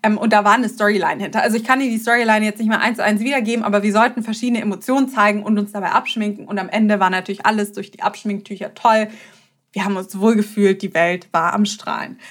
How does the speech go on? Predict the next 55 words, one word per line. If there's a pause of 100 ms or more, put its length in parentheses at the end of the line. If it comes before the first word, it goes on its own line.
(100)
So, (300)
ich
war
bei
diesem
Casting,
ich
bin
rausgegangen,
ich
hatte
kein
gutes
Gefühl.
Ich
habe
mir
gedacht,
du
hast
einfach, (680)
ja,
letzten
Endes
diesen
Job
wirst
du
nicht
buchen,
sagen
wir
es
mal
so.
Und
ich
bin
danach
zu
einer
Freundin
gefahren,
die
auch
modelt
und
ich
habe
ihr
davon
erzählt. (760)
Und
ich
habe